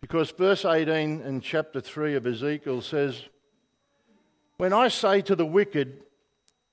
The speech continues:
'You will surely die,' and you not, you, and you do not warn him or speak out to warn the wicked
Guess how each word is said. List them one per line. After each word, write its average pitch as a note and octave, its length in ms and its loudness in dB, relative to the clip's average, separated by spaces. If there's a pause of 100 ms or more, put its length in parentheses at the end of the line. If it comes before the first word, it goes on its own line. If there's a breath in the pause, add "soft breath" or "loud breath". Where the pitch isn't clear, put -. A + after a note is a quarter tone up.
'You E3 140 0
will D3 140 2
surely E3 480 0
die,' B2 580 2 (1400)
and D#3 180 -2
you A3 120 2
not, F3+ 440 2
you, G3 220 -8
and C#3 160 -4
you G#3 200 -4
do G3 140 -2
not E3+ 240 2
warn F#3 320 2
him C#3+ 280 -2
or C3 140 2
speak E3+ 380 -2
out E3 280 0
to D#3+ 80 -8
warn D#3 340 -2
the C#3 80 0
wicked D3 500 -2